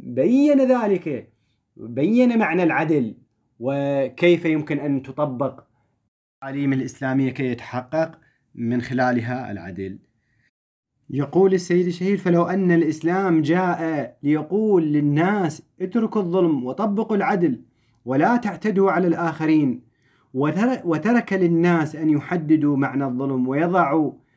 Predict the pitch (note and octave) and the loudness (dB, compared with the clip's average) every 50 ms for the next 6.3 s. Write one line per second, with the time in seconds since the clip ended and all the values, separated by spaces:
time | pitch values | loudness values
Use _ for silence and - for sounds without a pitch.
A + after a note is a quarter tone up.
0 | _ _ - C#3+ - - - E3+ F3+ F#3 F3+ F3 D#3+ D#3 C#3+ C#3+ D#3 D3+ - E3+ | _ _ -14 -14 -14 -8 -4 0 0 2 2 2 2 2 0 0 0 -2 -2 -2
1 | D#3 D#3 - D3 C#3 F3+ G#3 G3 - - A3 F3+ F#3+ F#3 - F3 F3+ E3 F3 D#3 | -2 -2 -2 0 2 2 2 2 0 -2 0 0 0 0 0 0 0 0 0 -2
2 | C3 - - _ _ _ _ _ _ _ _ _ _ _ _ _ _ _ _ A2+ | -2 -4 -10 _ _ _ _ _ _ _ _ _ _ _ _ _ _ _ _ -4
3 | B2 C#3 C#3+ D3+ D#3 D#3 - A3+ A#3+ A#3 B3+ B3 B3 B3 A3+ G3 F#3 G#3+ G#3+ G3 | 0 2 2 2 2 2 0 0 2 2 0 0 2 2 2 2 2 2 0 0
4 | F3 E3+ F3+ G#3+ G3+ G3 F#3+ E3+ E3 D#3 - F3+ F3 - F#3 F3 F3 F3+ F3 E3 | 0 -2 -2 -2 0 0 0 0 -2 -4 -6 -10 -6 -6 -6 -4 -2 -4 -2 -2
5 | E3 D#3+ D#3+ E3 F3 F#3+ A3+ A3+ A#3+ B3+ B3 C4+ C4+ B3+ B3 B3+ C4 A#3+ C4 C4 | -2 -2 -2 -2 -2 0 2 2 2 2 2 2 0 0 0 0 0 2 2 2
6 | C4 C#4+ D#4+ D#4 - | 4 4 2 2 -2